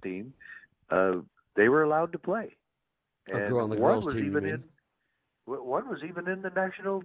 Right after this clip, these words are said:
Speaker 1: championship for, for, uh, boys' ba-, uh, Little League Baseball.
Speaker 2: Well,
Speaker 1: And,
Speaker 2: Sheriff,
Speaker 1: and
Speaker 2: I'm
Speaker 1: so
Speaker 2: calling on the Jazz to, to provide leadership here. If the Jazz feel so strongly about that, then, um, why don't they just go ahead and, and jettison the women's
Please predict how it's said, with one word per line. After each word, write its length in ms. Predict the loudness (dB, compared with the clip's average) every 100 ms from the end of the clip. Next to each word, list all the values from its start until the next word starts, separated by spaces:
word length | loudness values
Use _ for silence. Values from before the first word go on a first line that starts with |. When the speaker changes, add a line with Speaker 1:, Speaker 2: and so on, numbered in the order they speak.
| -8
Speaker 1:
championship 680 | -2 -2 0 -10 -4 -2 -2 -2
for, 300 | -2 -2 -6 _ _
for, 380 | 2 4 2 0
uh, 140 | -2 0
boys' 340 | 4 4 4
ba-, 300 | 4 2 2 -2
uh, 120 | 0 4
Little 260 | 4 4
League 160 | 2 2
Baseball. 440 | 0 0 -10 -10 _ _ -20 -20 -20 -20 -20 -8
Speaker 2:
Well, 100 | -6
Speaker 1:
And, 60 |
Speaker 2:
Sheriff, 280 | 2 2 2
Speaker 1:
and 100 | 0
Speaker 2:
I'm 100 | 2
Speaker 1:
so 80 | 6
Speaker 2:
calling 280 | 6 4 0
on 100 | 0
the 100 | -2
Jazz 540 | 0 0 0 -2 -6 -8
to, 140 | -8
to 180 | -6 -10
provide 400 | -8 -2 0 -2
leadership 600 | -2 -2 -4 -4 -8 -6
here. 120 | -6
If 100 | -6
the 80 | -8
Jazz 360 | -8 -4 -4 -4
feel 220 | -6 -6
so 180 | -4 -6
strongly 460 | -4 -6 -4 -4
about 340 | -4 -6 -8 -10
that, 240 | -12 -10
then, 320 | -14 -12 -14 -14 _ _ _ _ _
um, 220 | -4 -4
why 160 | -2 0
don't 120 | 0
they 120 | -2
just 240 | -4 -6 -4
go 160 | -2
ahead 320 | 0 -2 -4 -4
and, 160 | -6 -4
and 200 | -6 -4
jettison 640 | -6 -4 -6 -6 -6 -6 -6
the 280 | -6 -6
women's 840 | -6 -6 -2 0 0 0 -2 -10